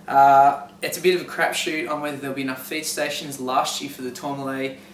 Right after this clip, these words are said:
there were. I think there was three feed stations. They had lots of food, um,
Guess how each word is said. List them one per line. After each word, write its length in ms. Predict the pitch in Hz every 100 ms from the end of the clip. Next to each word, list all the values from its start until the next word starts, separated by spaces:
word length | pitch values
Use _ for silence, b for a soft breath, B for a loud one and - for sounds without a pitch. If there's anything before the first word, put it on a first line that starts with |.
| B -
there 160 | 127
were. 280 | 131 170 208
I 60 | 160
think 160 | 165
there 100 | 139
was 240 | 131 - -
three 220 | 156 156
feed 260 | 156 151 151
stations. 600 | - 143 143 156 143 131
They 80 | 123
had 200 | 127 127
lots 240 | 143 -
of 80 | 131
food, 460 | - 139 135 135 127
um, 340 | 123 123 120